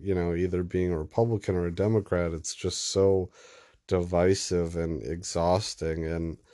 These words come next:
everyone is trying to force everyone else how to, y-, you know, to live under their rules. So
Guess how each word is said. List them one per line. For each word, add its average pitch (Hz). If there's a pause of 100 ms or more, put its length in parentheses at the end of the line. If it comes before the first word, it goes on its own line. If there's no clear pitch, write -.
(240)
everyone 98
is 90
trying 95
to 90
force 95
everyone 92
else 92
how 90
to, 90 (340)
y-, 92
you 98
know, 85 (360)
to -
live 92
under 90
their 90
rules. 87 (1800)
So 90